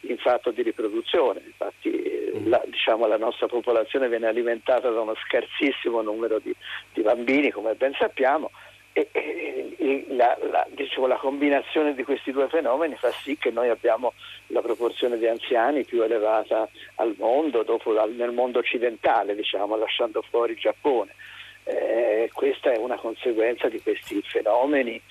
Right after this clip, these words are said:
Speaker 1: eh, che sono, si sono, diciamo, prodotti nel corso dei decenni passati, quindi è un fatto strutturale col quale dobbiamo convivere, quindi continueremo ad avere un'altissima proporzione di anziani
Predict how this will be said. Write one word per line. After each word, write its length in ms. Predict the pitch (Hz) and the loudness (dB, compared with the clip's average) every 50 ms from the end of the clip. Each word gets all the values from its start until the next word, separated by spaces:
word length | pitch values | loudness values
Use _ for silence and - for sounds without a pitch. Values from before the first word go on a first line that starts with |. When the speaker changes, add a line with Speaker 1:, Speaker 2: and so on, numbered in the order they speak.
| - - - - - | -16 -16 -16 -14 -8
Speaker 1:
eh, 360 | - - 127 127 123 117 107 - | -4 0 2 2 2 0 -2 -4
che 220 | - - 127 - - | -2 -2 -2 -2 0
sono, 500 | - 123 107 104 110 110 104 104 107 104 - | 0 -2 0 2 2 2 4 4 2 0 0
si 60 | - | -2
sono, 500 | 117 - - - 123 120 117 113 117 110 - - | -4 -2 -2 -2 0 2 2 4 4 2 2 -2
diciamo, 360 | - - - 131 117 123 117 | -4 0 0 0 0 0 -2
prodotti 760 | - 139 135 135 127 135 147 151 147 - - - 147 123 - - - - - - - | 0 0 0 2 2 2 2 0 0 -4 -4 -4 -2 -2 -4 -6 -14 -20 -20 -16 -8
nel 320 | - - 139 139 131 - | -2 -2 0 0 0 -2
corso 640 | - - - 160 170 185 190 170 - - - - 139 | -2 0 2 4 4 4 2 0 -4 -6 -2 -2 -2
dei 400 | 117 117 131 123 120 117 120 117 - | 0 2 2 2 2 0 -2 -4 -2
decenni 520 | - 120 113 - - 127 127 131 127 113 | -2 -2 0 2 2 2 0 0 -2 -4
passati, 720 | - 110 101 - - - 160 131 110 104 - - - 101 - | -2 -2 -2 -2 0 2 4 4 4 2 0 -4 -10 -12 -10
quindi 360 | - 104 95 95 - 107 101 | -10 -10 -12 -10 -6 -4 -4
è 40 | 101 | -2
un 80 | 90 85 - - - | -4 -6 -10 -14 -8
fatto 320 | - - 120 107 - - 110 | 0 2 2 2 2 0 -4
strutturale 800 | - - - 117 110 - - 139 143 143 120 104 98 107 110 - - - - - - - - - - - - - _ | -4 -4 -8 -8 -8 -2 0 2 4 4 4 2 0 -2 -6 -10 -18 -20 -20 -20 -20 -20 -20 -20 -20 -20 -20 -20 _
col 160 | - - 117 - | -6 -6 -6 0
quale 240 | - 123 131 147 | 0 2 2 4
dobbiamo 360 | 143 143 131 - 110 110 113 104 | 2 0 0 0 -2 -2 -2 -4
convivere, 600 | - 113 123 139 170 196 131 104 107 101 110 - | -2 -4 -4 0 0 0 2 2 2 0 0 -2
quindi 240 | - 131 110 110 | -4 -4 -4 -4
continueremo 640 | 104 - 107 110 - 143 123 131 127 123 143 165 160 | -4 -4 -4 -2 -2 0 2 2 4 4 2 2 2
ad 100 | 131 110 | 0 0
avere 240 | 117 113 123 151 156 | 0 0 0 0 0
un'altissima 640 | 139 113 110 107 - - - 151 - - 123 127 110 | 0 -2 -4 -6 -6 -8 -10 -10 -8 -4 -4 -4 -2
proporzione 540 | - 120 107 - 117 110 - - 131 117 110 | -2 -2 -2 -2 -2 -4 0 -2 -2 -2 2
di 100 | 117 139 | 2 0
anziani 600 | 156 - - - 139 123 120 135 156 165 147 | 0 0 -2 0 2 2 4 4 2 0 -2